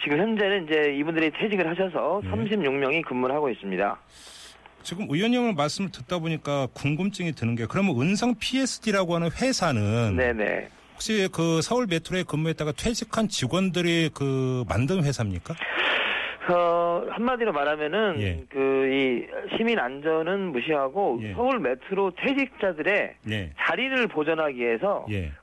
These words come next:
Speaker 1: 은성 피에스티라는 회사를 만들고
Speaker 2: 예.
Speaker 1: 그 은성 피에스티에 서울 메트로가 외주를 준 것입니다. 이런 표현이 적절한 것 같습니다.
Speaker 2: 그래요? 그러면 지금 은성 피에스티의 그 대표,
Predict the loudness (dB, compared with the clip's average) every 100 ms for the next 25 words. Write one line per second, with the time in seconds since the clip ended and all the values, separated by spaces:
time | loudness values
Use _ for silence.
0 | -2 0 2 0 -2 -8 -2 0 0 -2
1 | -2 -2 -2 -2 -2 -2 -4 -2 0 2
2 | 0 -2 -4 -8 -14 -20 _ _ -12 -2
3 | 2 2 2 -2 -4 -4 -2 -2 0 0
4 | 2 0 0 0 0 0 0 0 0 0
5 | -2 -2 -4 -4 -4 -2 -2 -2 -2 0
6 | -2 -6 -20 -6 0 0 0 -2 -2 0
7 | -2 -2 -2 -2 -4 -4 -8 -6 -4 -4
8 | -6 -6 -4 -2 0 0 2 0 0 0
9 | 0 -2 -2 0 0 0 -2 0 -2 0
10 | -2 -2